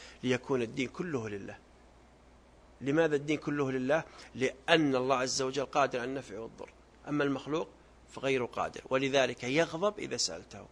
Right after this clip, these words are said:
والناس لا يحبون من، من يسأله. هذا كله يدل على أن الدين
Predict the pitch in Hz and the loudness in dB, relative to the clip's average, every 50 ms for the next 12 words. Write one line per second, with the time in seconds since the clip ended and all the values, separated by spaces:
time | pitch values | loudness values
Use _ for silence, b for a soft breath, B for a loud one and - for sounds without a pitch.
0 | - - 139 143 147 151 139 127 - 156 151 143 - 151 143 139 151 143 131 131 | -6 -4 -2 0 2 2 2 0 2 0 0 -2 -2 -8 -6 0 0 0 2 2
1 | 139 156 - - - - - - - - - - - - - - - - 143 147 | 0 -2 -4 -10 -18 -20 -20 -20 -20 -20 -20 -20 -20 -20 -20 -20 -6 2 4 4
2 | 156 135 123 - - - 110 101 104 - - - - - - - - 156 170 170 | 4 4 2 2 -2 -2 -8 -10 -10 -14 -16 -20 -20 -20 -20 -10 -6 -6 -6 -4
3 | - 247 208 175 160 151 156 151 123 139 143 143 139 139 147 160 147 147 | -4 0 2 2 2 2 0 -2 -2 -2 -2 -4 -4 -4 -2 -4 -4 -4